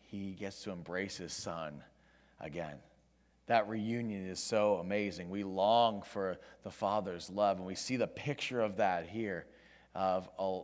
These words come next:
a long, long time apart. The reunion comes together, and he even says, "Now that I've seen you, I can, I can die in peace.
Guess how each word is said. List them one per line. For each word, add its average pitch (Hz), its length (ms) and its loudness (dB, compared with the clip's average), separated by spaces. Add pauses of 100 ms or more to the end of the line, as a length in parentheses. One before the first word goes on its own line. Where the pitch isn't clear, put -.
a 90 180 -2
long, 135 720 8
long 127 300 2
time 113 320 2
apart. 92 460 0 (340)
The 90 100 -4
reunion 117 520 -2
comes 110 360 -2
together, 90 540 0
and 85 160 -6 (120)
he - 200 -8
even 117 260 -4
says, 101 340 0
"Now 107 180 2
that 120 140 2
I've 113 100 -4
seen 117 260 -2
you, 101 160 -2
I 104 160 4
can, 87 300 -10
I 104 80 -4
can 101 160 -6
die 87 200 -2
in 76 60 -10
peace. - 400 -14